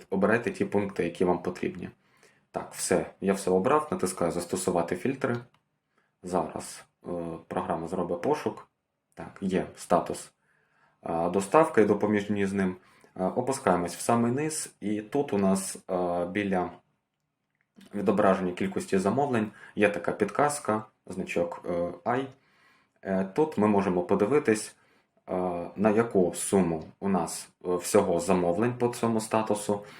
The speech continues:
яка сума по певній валюті вже сплачена, і яку суму ми очу-, очікуємо до сплати. Тобто, наприклад, в гривні в мене усіх цих замовлень на чотири мільйони, сплачено з них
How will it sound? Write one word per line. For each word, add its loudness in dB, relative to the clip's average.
яка 2
сума 0
по -2
певній 4
валюті -2
вже 0
сплачена, -4
і 0
яку 0
суму 0
ми 4
очу-, 4
очікуємо 2
до 2
сплати. -6
Тобто, -2
наприклад, 2
в -2
гривні 4
в -4
мене 0
усіх -2
цих 2
замовлень 2
на -4
чотири 2
мільйони, 2
сплачено 0
з -6
них -4